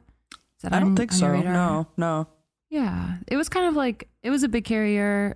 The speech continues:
Speaker 1: um, in, like, the eighties and nineties. And, uh, they had s-, seven four sevens in all their ads and stuff. So,
Speaker 2: Mm.
Speaker 1: you know, kind of like an iconic, uh, airline. And, uh, now, right now at J F K, there's, like,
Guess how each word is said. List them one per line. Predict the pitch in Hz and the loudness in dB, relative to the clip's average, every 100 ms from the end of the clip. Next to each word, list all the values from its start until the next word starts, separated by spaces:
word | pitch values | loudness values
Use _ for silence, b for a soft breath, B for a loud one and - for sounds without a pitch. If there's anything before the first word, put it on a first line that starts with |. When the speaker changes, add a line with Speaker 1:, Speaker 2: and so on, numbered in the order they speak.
| - | -4
Speaker 1:
um, | 190 185 180 180 - | -2 0 2 0 0
in, | - 185 185 180 180 180 180 | -2 0 2 2 4 4 2
like, | 180 - | 0 -2
the | - | -2
eighties | 175 175 185 | -2 0 0
and | |
nineties. | 208 254 247 240 240 240 240 233 - - - | 2 2 2 2 2 2 0 -2 -6 -10 -4
And, | 190 185 190 185 185 180 - | 0 2 2 4 4 2 0
uh, | 185 180 175 | -4 -2 -2
they | 160 180 175 170 | 0 0 0 0
had | - 165 165 156 | 0 0 0 -2
s-, | - - - _ | -4 -6 -10 _
seven | - 175 165 | -12 -4 -2
four | 160 | -2
sevens | 165 226 214 214 208 | -2 -2 2 2 0
in | 185 | -2
all | 165 | -4
their | - | -4
ads | - 226 220 214 208 | -4 -2 -2 -2 0
and | 208 | -2
stuff. | - 202 196 | -2 -4 -4
So, | - - 170 165 165 | -6 -4 -2 -2 -2
Speaker 2:
Mm. | 196 180 156 - | -2 -2 -4 -6
Speaker 1:
you | - | -4
know, | 180 | -4
kind | - 170 | -2 -2
of | 170 | -2
like | 175 170 | -2 -2
an | 175 | -2
iconic, | 165 - 170 165 165 - - _ - | -2 -2 0 0 -2 -6 -18 _ -10
uh, | 170 170 170 - 180 - | -4 -2 -2 -2 -4 -6
airline. | 175 170 170 170 170 170 B B B - | -4 -2 0 0 0 -2 B B B -10
And, | - 190 185 180 | -4 0 2 2
uh, | 175 170 165 165 - | 0 0 -2 -4 -4
now, | 190 180 185 185 175 | 0 2 2 2 0
right | 160 175 185 | 0 0 0
now | 170 180 175 170 - | 2 2 2 0 -2
at | 175 170 | -2 -2
J | - 165 | -2 -2
F | 156 | -4
K, | - 165 160 | -4 -2 0
there's, | 160 165 156 | 0 0 0
like, | 160 156 | -2 -4